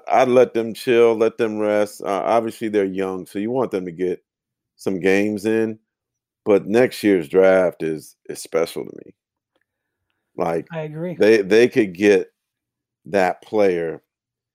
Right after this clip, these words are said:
Speaker 1: you know, um, whether it's a Cade Cunningham or a Jalen Green, who's out my way playing for the G League. Um,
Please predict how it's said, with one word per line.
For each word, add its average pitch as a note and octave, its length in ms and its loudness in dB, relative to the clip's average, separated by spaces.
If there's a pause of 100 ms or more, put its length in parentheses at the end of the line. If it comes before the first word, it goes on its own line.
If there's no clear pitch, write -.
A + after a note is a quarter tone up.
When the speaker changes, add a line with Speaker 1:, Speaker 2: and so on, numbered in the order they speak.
(460)
Speaker 1:
you F2+ 140 -6
know, D#2+ 460 -10 (100)
um, D#2+ 440 -12
whether F2+ 480 0
it's E2+ 200 -2
a F#2+ 40 0
Cade F2+ 360 0
Cunningham E2+ 840 -6
or D#2 340 -6 (540)
a F2 80 -2
Jalen F2+ 540 2
Green, F#2 600 0 (760)
who's E2+ 260 -2
out F2 220 2
my F2+ 160 2
way F2 440 2
playing F2 320 -4
for F2 120 -6
the E2+ 80 -8
G F2+ 220 -4
League. E2+ 420 -4 (840)
Um, D#2+ 480 -6